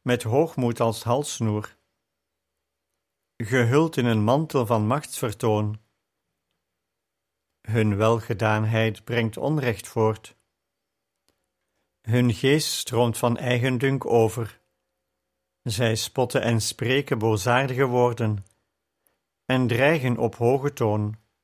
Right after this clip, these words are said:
Zij zetten een mond op tegen de hemel. Op aarde roert zich hun tong.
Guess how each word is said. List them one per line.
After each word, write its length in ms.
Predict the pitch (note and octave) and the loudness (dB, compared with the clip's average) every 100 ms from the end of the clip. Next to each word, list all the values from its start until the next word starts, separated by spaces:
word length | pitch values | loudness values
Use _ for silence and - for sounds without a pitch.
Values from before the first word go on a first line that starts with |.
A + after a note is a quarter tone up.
| _ _ _ _ _ _ _ _ _ _ | _ _ _ _ _ _ _ _ _ _
Zij 280 | - G#2+ B2 | -8 2 2
zetten 340 | A2+ A#2+ C3 A#2+ | 4 2 0 0
een 140 | A2 | 2
mond 280 | A2+ D#3 D3+ | 2 0 0
op 160 | A2 | -2
tegen 300 | - B2 A2 | 0 -2 0
de 80 | G#2+ | -2
hemel. 640 | G2+ A2+ A2 G#2+ G#2+ - _ _ _ _ _ _ _ _ _ _ _ _ _ | -2 0 0 0 -4 -8 _ _ _ _ _ _ _ _ _ _ _ _ _
Op 260 | A#2 G#2+ - | -2 -2 0
aarde 420 | A#2+ C#3 B2+ A2+ | 0 0 0 0
roert 380 | G2+ B2 D3 - | 0 -2 -4 -4
zich 180 | B2 A2+ | -2 0
hun 220 | A#2 A2 | 0 0
tong. 320 | D3 D3 A#2 | 0 0 -2